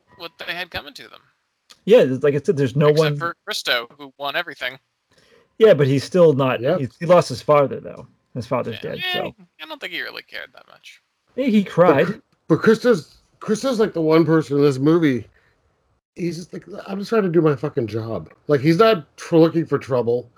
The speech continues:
Speaker 3: He's
Speaker 2: Yes.
Speaker 3: not, he's not doing anything. It keeps
Speaker 2: I'm gonna
Speaker 3: coming to
Speaker 2: s-,
Speaker 3: him.
Speaker 2: I'm gonna send my lord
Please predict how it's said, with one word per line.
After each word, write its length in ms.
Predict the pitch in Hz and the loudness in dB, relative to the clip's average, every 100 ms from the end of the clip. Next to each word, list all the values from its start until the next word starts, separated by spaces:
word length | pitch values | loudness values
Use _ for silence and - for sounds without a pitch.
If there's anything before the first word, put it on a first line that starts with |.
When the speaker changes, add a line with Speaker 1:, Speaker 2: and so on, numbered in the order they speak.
| _ _ | _ _
Speaker 3:
He's 160 | - 135 | -12 2
Speaker 2:
Yes. 160 | 208 175 | 4 4
Speaker 3:
not, 240 | - - _ | -2 -16 _
he's 80 | 170 | -8
not 160 | 240 175 | -8 2
doing 300 | 180 269 175 | 2 2 0
anything. 440 | 123 113 113 101 | -2 -4 -8 -10
It 60 | 127 | -6
keeps 160 | 143 180 | -4 0
Speaker 2:
I'm 60 | 190 | 2
gonna 120 | 175 | 2
Speaker 3:
coming 40 | |
to 80 | 143 | 2
Speaker 2:
s-, 60 | 120 | -2
Speaker 3:
him. 300 | 151 135 95 _ _ - | -4 -8 -12 _ _ -6
Speaker 2:
I'm 60 | 170 | -2
gonna 100 | 175 | 0
send 200 | 196 180 | 2 2
my 80 | 165 | 4
lord 440 | 160 165 143 - | 6 6 6 0